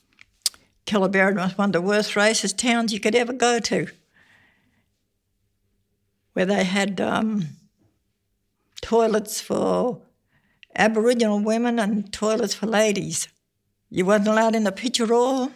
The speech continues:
You wasn't allowed a glass of cool drink in the shop. You had to take a bottle out and drink it. Hospital women, they had their babies on the, on the veranda.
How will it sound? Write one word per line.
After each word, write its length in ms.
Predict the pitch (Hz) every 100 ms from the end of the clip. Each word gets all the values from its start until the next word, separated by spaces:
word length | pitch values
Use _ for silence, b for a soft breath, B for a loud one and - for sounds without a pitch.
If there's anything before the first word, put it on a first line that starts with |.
| _ _ _ _ _ _ _ -
You 140 | 175
wasn't 240 | 196 196
allowed 180 | 180 175
a 40 | 175
glass 280 | 190 185
of 100 | -
cool 200 | - 208
drink 220 | 226 214 226
in 100 | 226
the 80 |
shop. 460 | 233 - 240 285 - _ _ _ -
You 100 | 196
had 100 | 175
to 60 | 180
take 220 | 185 190
a 40 |
bottle 380 | 190 190 190 175
out 280 | 170 170 -
and 120 | 156
drink 280 | 156 151 160
it. 160 | 170 - _ _ _ _ _ _ _ _ _ _
Hospital 640 | - 220 247 - 214 247 262
women, 500 | 233 196 208 160 175
they 220 | - 190
had 180 | 175 185
their 120 | 170
babies 1120 | 170 151 170 - 170 180 196 190 170 180 - - B B B B B B B B _ -
on 240 | 160 185
the, 240 | 175 170
on 160 | - 180
the 60 | 175
veranda. 540 | 190 175 185 156